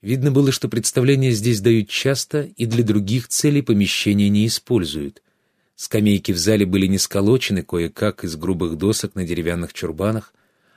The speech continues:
а гладко обструганы и снабжены спинками. На досках были выжжены номера, чтобы никто не путался, где ему сидеть, а это уж совсем особый шик.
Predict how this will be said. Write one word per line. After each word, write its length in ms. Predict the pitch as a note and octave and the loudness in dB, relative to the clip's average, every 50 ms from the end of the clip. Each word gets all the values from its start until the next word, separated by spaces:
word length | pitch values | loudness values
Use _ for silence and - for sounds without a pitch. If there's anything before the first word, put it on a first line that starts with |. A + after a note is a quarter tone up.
| _ | _
а 100 | - G2+ | -6 -6
гладко 580 | F#2+ E2 F#2+ G2 A#2 C#3+ D3 - - - D#3+ C3+ | -4 -2 2 2 2 2 2 -2 -4 -4 -4 -4
обструганы 840 | - - A2+ - - - - - A2 A2 A2+ G#2+ B2+ C3 C#3+ C#3+ C3 - _ _ _ _ _ _ _ | -4 -6 -8 -6 -6 -6 -4 -2 0 0 2 2 0 0 -2 -4 -8 -12 _ _ _ _ _ _ _
и 60 | - | -8
снабжены 640 | G#2+ - - B2 G#2+ F#2 F2 E2 G2 F#2+ F#2 F#2 G2 | -6 -4 -2 -2 -2 0 0 0 0 0 0 0 0
спинками. 720 | F#2+ - - - B2 G#2 E2+ D2+ - - D#2+ E2+ - - _ _ _ _ _ _ _ _ _ _ _ _ _ _ _ _ - | -2 -4 -4 -4 -4 -6 -6 -6 -8 -12 -12 -12 -14 -18 _ _ _ _ _ _ _ _ _ _ _ _ _ _ _ _ -10
На 120 | G2+ G#2 | -8 -4
досках 400 | G2 A2+ G#2+ - - - G#2 E2+ | 0 0 0 0 0 -2 -4 -2
были 200 | F#2 G2 G2+ G2+ | 0 2 2 2
выжжены 500 | G2 F2+ G2 G#2 G2 E2 F2 F#2 F2+ F2+ | 2 2 2 2 2 2 0 -2 -2 -2
номера, 340 | F2 F2 F2 F2+ F#2+ G#2+ A#2+ | -2 -2 -2 0 0 0 0
чтобы 300 | - - - F#2+ F2+ F2+ | -2 -2 -4 -4 -4 -4
никто 220 | F2 E2 - - | -4 -4 -4 -4
не 120 | F2+ F2+ E2+ | -4 -4 -4
путался, 460 | - F#2+ F2 - F2 E2 - - F2+ | -6 -6 -6 -6 -6 -6 -6 -6 -8
где 300 | E2+ F2 E2 F#2+ F#2+ F2+ | -8 -4 -2 0 0 0
ему 160 | D#2+ E2 D#2+ | 0 -2 -4
сидеть, 520 | - - F2+ D#2 D2+ F2 G#2+ A2+ - - _ _ _ _ _ _ _ _ _ _ _ | -6 -6 -8 -6 -2 -2 -2 -2 -2 -6 _ _ _ _ _ _ _ _ _ _ _
а 100 | - F#2 | -6 -6
это 220 | F2 - - - A2+ | -4 -4 -2 -2 -2
уж 120 | A2 - | -2 -2
совсем 460 | - - A#2 - - - - A#2 B2+ | -2 -2 -2 -2 -2 -2 0 0 0
особый 380 | C3 A#2+ - - F#2+ D#2 D#2 - | 0 -2 -2 -2 -4 -4 -6 -6
шик. 400 | - - - D#2+ - _ _ | -8 -8 -8 -10 -12 _ _